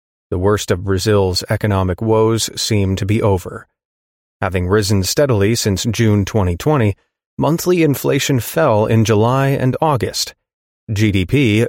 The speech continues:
grew by one point two percent in the second quarter compared with the first. The unemployment rate, which reached nearly fifteen percent in twenty twenty-one, has fallen to just above nine percent.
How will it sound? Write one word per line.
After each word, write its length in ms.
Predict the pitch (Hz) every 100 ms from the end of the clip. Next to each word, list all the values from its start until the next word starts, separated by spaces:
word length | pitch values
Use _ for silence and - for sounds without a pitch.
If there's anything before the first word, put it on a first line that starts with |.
| -
grew 260 | 120 120
by 180 | 113 110
one 320 | 113 139 156
point 300 | 143 139 127
two 160 | - 117
percent 540 | 110 101 - 131 92
in 120 | 98 92
the 80 |
second 360 | - 113 101 95
quarter 400 | - 113 101 98 _ _ _ -
compared 340 | 156 127 101
with 120 | 92
the 80 | 95
first. 520 | - 101 85 - - - _ _ _ _ _ _ _ _ -
The 160 | 107 98
unemployment 640 | 98 87 113 104 107 120
rate, 320 | 110 127 -
which 200 | 98 -
reached 420 | 110 110 - -
nearly 380 | 107 104 98 87
fifteen 640 | - 147 - - 131 120
percent 540 | 107 98 - 156 120 -
in 120 | 95
twenty 300 | - 113 98
twenty-one, 640 | 110 95 92 143 123 98 - _ _ _ _ _ _ -
has 160 | 131 -
fallen 380 | 151 175 175 165
to 100 | 120
just 420 | 101 147 156 -
above 480 | 131 131 127 127 -
nine 420 | 123 147 147 127
percent. 580 | 95 - 101 - -